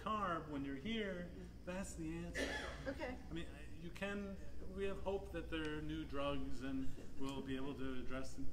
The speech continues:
Speaker 1: insulin resistance and metformin and all that.
Speaker 2: Right.
Speaker 1: But once you have no hunger, you're now prepared to eat less with
Speaker 2: Mm-hmm.
Speaker 1: less or without any extra hunger. And
Speaker 2: Okay.
Speaker 1: then being active,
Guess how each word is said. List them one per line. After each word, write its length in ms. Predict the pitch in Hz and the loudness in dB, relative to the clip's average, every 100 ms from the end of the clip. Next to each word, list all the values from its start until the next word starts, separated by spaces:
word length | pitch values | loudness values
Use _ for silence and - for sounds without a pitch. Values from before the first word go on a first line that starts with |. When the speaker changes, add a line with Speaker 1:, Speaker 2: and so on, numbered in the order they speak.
| 131 | 8
Speaker 1:
insulin 340 | - 135 127 | 6 4 2
resistance 600 | 123 127 123 131 123 123 | 0 -2 0 4 4 6
and 80 | 123 | 4
metformin 440 | 117 - 135 123 127 | 2 -2 -2 2 2
and 100 | 123 | 2
all 140 | 120 | -2
that. 180 | 143 - - - | 2 4 4 0
Speaker 2:
Right. 100 | 170 113 - | -6 -6 -4
Speaker 1:
But 120 | 143 147 - - - - | -4 -2 0 0 0 -2
once 240 | 180 202 233 | -2 0 2
you 100 | 202 | 2
have 120 | 185 | 2
no 180 | 170 131 180 | 0 -2 -2
hunger, 300 | 196 180 110 - - - - - - - - - - - - 147 | -4 -4 -6 -8 -8 -8 -10 -10 -10 -10 -10 -10 -10 -8 -6 -4
you're 120 | 143 | -2
now 440 | 139 165 175 175 - | 0 0 0 0 0
prepared 560 | - - 139 127 120 117 113 - - - - | 0 2 2 2 -2 -6 -8 -10 -10 -12 -10
to 60 | 131 123 120 - | -6 -6 -6 -8
eat 200 | 147 147 | -8 -6
less 300 | 127 123 - 123 | -6 -6 -6 -8
with 100 | 110 | -6
Speaker 2:
Mm-hmm. 120 | - | -4
Speaker 1:
less 340 | - - - - - | -2 -4 -6 -8 -6
or 180 | 117 113 - 113 | -4 -6 -6 -8
without 260 | 117 123 123 | -8 -6 -4
any 220 | 151 139 | -2 -2
extra 260 | 113 - 117 110 | -4 -8 -10 -10
hunger. 300 | 110 107 104 - - - - - 107 113 | -10 -10 -10 -12 -12 -10 -10 -10 -10 -6
And 100 | 117 | -6
Speaker 2:
Okay. 80 | |
Speaker 1:
then 160 | 120 123 | -4 -4
being 220 | 143 165 190 | -4 -4 -2
active, 360 | 180 190 185 | -2 -4 6